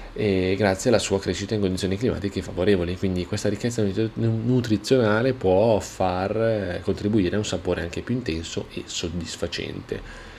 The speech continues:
È inizia-, è anche interessante notare che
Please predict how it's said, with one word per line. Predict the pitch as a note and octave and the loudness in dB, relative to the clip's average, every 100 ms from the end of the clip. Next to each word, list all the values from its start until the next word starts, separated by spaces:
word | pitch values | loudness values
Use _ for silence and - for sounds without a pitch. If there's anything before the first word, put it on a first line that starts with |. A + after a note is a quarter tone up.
| - - | -18 -10
È | - | 0
inizia-, | C#3 G#2 - - G2+ G#2+ | 2 2 -2 2 2 2
è | - A2 G#2+ G#2 G#2 | 0 0 2 2 2
anche | B2+ - | 0 -2
interessante | F#2 F#2 F#2+ G#2+ F#2 | 0 0 2 0 0
notare | F2 F2 E2 F2 G2+ - | 0 0 0 0 -4 -2
che | - G2+ F2+ | 4 6 6